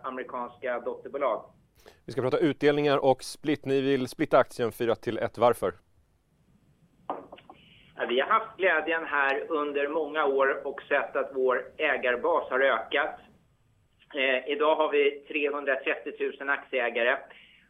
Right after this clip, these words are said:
Speaker 1: Många utav de aktieägarna är småsparare. Eh,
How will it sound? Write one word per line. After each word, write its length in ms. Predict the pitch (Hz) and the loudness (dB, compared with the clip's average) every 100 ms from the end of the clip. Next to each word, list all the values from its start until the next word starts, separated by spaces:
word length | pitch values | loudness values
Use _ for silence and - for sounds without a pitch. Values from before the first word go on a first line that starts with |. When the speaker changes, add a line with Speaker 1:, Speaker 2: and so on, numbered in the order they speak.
| _ | _
Speaker 1:
Många 440 | 135 165 151 143 156 | -2 2 2 2 0
utav 240 | 170 175 | 2 2
de 200 | 151 147 | 2 2
aktieägarna 1500 | 147 - - 143 127 127 131 - - 135 131 131 131 131 139 - | 0 -2 -8 0 2 2 -4 -18 -4 0 0 0 0 0 -2 -2
är 220 | 120 120 | 0 0
småsparare. 880 | - 156 131 - 117 117 120 147 - _ _ _ _ _ _ - | -2 -4 -2 0 2 4 2 0 -4 _ _ _ _ _ _ -6
Eh, 440 | 135 135 131 131 | 0 2 4 4